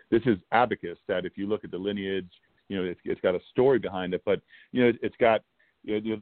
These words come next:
the, um, similar terpene profiles, you know, similar cannabinoid profiles, and all the other flavonoids that, you know, make up, make that, you know, one genetic great. And I think for,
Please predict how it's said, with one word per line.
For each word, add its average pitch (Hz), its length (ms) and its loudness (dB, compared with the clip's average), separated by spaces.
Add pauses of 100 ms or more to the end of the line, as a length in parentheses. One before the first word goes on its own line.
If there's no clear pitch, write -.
the, 110 60 -4
um, 101 220 -8 (100)
similar 110 320 -4
terpene 120 400 -4
profiles, 107 680 2 (300)
you 101 80 -8
know, 98 100 -8
similar 104 300 -2 (100)
cannabinoid 104 520 2
profiles, 98 720 4 (320)
and 95 180 -4
all 95 180 2
the 98 120 0
other 95 140 0 (100)
flavonoids 95 540 0 (100)
that, 90 240 6
you 101 100 -2
know, 92 60 0
make 90 280 2
up, 92 140 0
make 90 240 -2
that, 87 260 4 (260)
you 92 80 -4
know, 90 60 2
one 92 240 0
genetic 87 400 0
great. 101 320 2 (640)
And 98 480 0 (180)
I 107 100 2
think 110 280 -2 (140)
for, 104 440 4